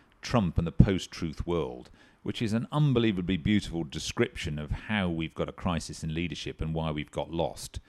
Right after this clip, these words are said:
Um, and, uh, in this sort of post-truth world where nobody believes anybody anymore and everything's fake news, what are we gonna do? I mean, if the world wasn't difficult and complicated enough,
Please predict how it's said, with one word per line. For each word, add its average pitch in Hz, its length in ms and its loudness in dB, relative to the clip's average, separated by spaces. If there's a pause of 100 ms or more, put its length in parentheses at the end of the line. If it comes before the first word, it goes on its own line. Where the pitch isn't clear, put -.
(380)
Um, 71 640 -4 (380)
and, 85 440 0
uh, 82 360 2
in 123 140 0
this 113 140 2
sort - 160 -4
of - 180 -12
post-truth - 760 2
world 82 420 2
where 82 240 2
nobody 87 560 4
believes 82 380 -4
anybody 80 420 4
anymore 69 580 -8 (340)
and 90 120 2
everything's 90 440 0
fake - 480 -2
news, 73 720 2 (540)
what 98 280 2
are 123 40 8
we 101 100 8
gonna 82 180 2
do? 80 360 2
I - 40 -6
mean, 95 140 4
if 104 160 2
the 131 80 2
world 127 220 6
wasn't 95 500 -4
difficult 92 380 2
and 87 120 -4
complicated 82 680 -2
enough, 101 760 0